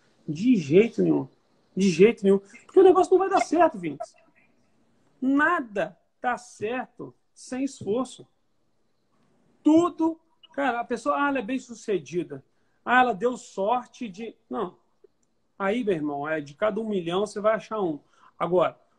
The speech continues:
os bem-sucedidos que eu conheço são pessoas esforçadas, que trabalham. "Ah, mas eu não quero morrer de trabalhar." Beleza, mas no momento que você estiver trabalhando, faça bem feito. Faça todos os dias. Aplique.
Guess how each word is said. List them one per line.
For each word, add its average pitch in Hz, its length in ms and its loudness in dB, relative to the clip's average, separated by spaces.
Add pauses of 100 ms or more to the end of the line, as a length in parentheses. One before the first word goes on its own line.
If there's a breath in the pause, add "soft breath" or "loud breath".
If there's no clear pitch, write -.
(160)
os 131 180 -14
bem-sucedidos 185 920 0
que - 80 -4
eu 180 80 0
conheço 175 400 0
são 190 120 -2
pessoas 175 460 -2
esforçadas, 147 1080 -4
que - 80 -10
trabalham. 147 720 2 (380 soft breath)
"Ah, 285 220 4
mas 240 160 -6
eu 269 60 -4
não 247 80 -6
quero 254 200 -4
morrer 214 300 -4
de - 120 -18
trabalhar." 170 440 -6
Beleza, 151 500 -4
mas 151 180 -10
no 180 80 -8
momento 180 340 -6
que - 60 -20
você 269 80 -8
estiver 220 220 -6
trabalhando, 180 460 0
faça 202 300 -6
bem 262 140 -8
feito. - 420 -4 (920)
Faça 160 520 -2
todos 196 300 2
os 240 180 2
dias. 165 680 0
Aplique. 254 920 4